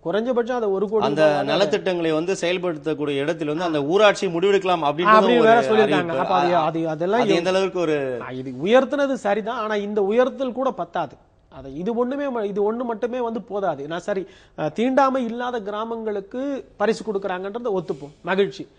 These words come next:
Speaker 1: தீண்டாமையை கடைபிடிக்கிற கிராமங்களுக்கு தண்டனை கொடுக்கணுமா இல்லையா? அது குறித்து அரசாங்கம் எந்த விதமான பதிலுமே சொல்லலையே. அப்ப தீண்டாமை, அதாவது லஞ்சம் வாங்காதவர்களுக்கு பரிசு கொடுப்பாங்களாம், லஞ்சம் வாங்குறவங்களுக்கு தண்டனை கொடுக்க மாட்டாங்களாம். அதுதான் இது இப்ப அரசாங்கம் வெளியிட்டிருக்கிற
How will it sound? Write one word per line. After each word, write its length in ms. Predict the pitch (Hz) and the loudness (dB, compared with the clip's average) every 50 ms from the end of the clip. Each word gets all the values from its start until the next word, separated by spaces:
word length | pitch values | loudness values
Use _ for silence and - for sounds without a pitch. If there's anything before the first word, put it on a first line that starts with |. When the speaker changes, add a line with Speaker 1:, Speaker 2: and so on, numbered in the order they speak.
| _ _ _ _ _ - | _ _ _ _ _ -6
Speaker 1:
தீண்டாமையை 560 | 226 254 294 285 277 285 285 262 269 247 226 | -4 -2 0 0 0 0 0 0 -2 -2 -2
கடைபிடிக்கிற 560 | - 226 226 247 285 240 277 269 226 277 262 226 | 0 0 2 4 2 2 0 0 0 0 0 0
கிராமங்களுக்கு 460 | 220 233 240 240 240 240 233 214 208 | 0 -2 -2 0 0 0 0 0 0
தண்டனை 300 | 190 202 214 240 240 247 | 0 0 0 0 0 0
கொடுக்கணுமா 380 | 226 226 220 220 220 214 202 | -2 -2 -2 -4 -4 -4 -4
இல்லையா? 280 | 180 156 143 135 135 120 - _ _ _ _ _ _ _ _ _ _ - | -4 -6 -6 -10 -12 -14 -18 _ _ _ _ _ _ _ _ _ _ -2
அது 180 | 202 233 269 | -2 0 0
குறித்து 240 | 233 269 269 - 269 | 0 0 -2 -2 -2
அரசாங்கம் 400 | 254 247 240 247 262 254 247 240 | -2 -2 -2 -4 -4 -4 -2 -2
எந்த 160 | 240 226 254 | -2 -2 -2
விதமான 340 | 254 247 240 226 226 226 226 | -2 -2 -4 -4 -4 -4 -4
பதிலுமே 360 | 208 220 226 240 247 240 240 - - | -4 -4 -4 -4 -4 -4 -6 -6 -6
சொல்லலையே. 420 | 185 175 160 156 170 190 190 185 - _ _ _ _ _ _ _ _ _ _ _ - | -6 -6 -4 -4 -4 -6 -6 -8 -10 _ _ _ _ _ _ _ _ _ _ _ -10
அப்ப 160 | 185 185 220 | -8 -6 -4
தீண்டாமை, 420 | 190 240 247 262 254 247 233 190 - | -4 -2 -2 0 0 0 -2 -4 -6
அதாவது 340 | 139 131 147 196 220 247 202 | -8 -8 -6 -4 -2 -2 -2
லஞ்சம் 560 | 147 143 165 208 226 214 277 269 254 226 202 | -2 -4 -6 -6 -2 -2 -2 -2 -2 -4 -6
வாங்காதவர்களுக்கு 840 | 196 190 226 254 254 262 247 233 247 240 226 226 233 226 220 226 302 | -6 -6 -6 -4 -2 0 0 0 0 0 -2 -2 -2 -2 -4 -4 -4
பரிசு 340 | 240 208 220 226 220 220 202 | -2 -2 -2 -2 -2 -4 -6
கொடுப்பாங்களாம், 540 | 202 190 175 - 160 143 135 123 123 - _ _ _ _ _ _ _ - | -6 -6 -4 -6 -6 -8 -8 -12 -16 -18 _ _ _ _ _ _ _ -4
லஞ்சம் 300 | - 226 269 269 330 285 | -2 -2 0 0 0 0
வாங்குறவங்களுக்கு 460 | 269 269 254 254 254 247 247 247 226 | 0 0 0 0 0 0 0 0 0
தண்டனை 300 | 208 214 202 202 208 208 | 0 -2 0 0 -2 -2
கொடுக்க 220 | 175 175 165 160 160 | -4 -6 -6 -8 -10
மாட்டாங்களாம். 460 | 151 143 127 127 123 120 120 - _ _ _ _ _ - | -10 -12 -14 -16 -18 -20 -20 -20 _ _ _ _ _ -8
அதுதான் 460 | - 175 202 226 220 269 294 269 220 | -4 -2 0 0 0 0 0 0 0
இது 260 | 202 180 190 185 180 | -2 -2 -2 -2 -2
இப்ப 280 | 180 175 165 170 175 160 | -4 -6 -6 -6 -6 -6
அரசாங்கம் 480 | 160 170 165 202 196 196 180 170 160 | -6 -8 -8 -8 -8 -8 -8 -8 -6
வெளியிட்டிருக்கிற 440 | 175 180 175 165 165 165 143 156 | -6 -6 -6 -8 -10 -12 -12 -12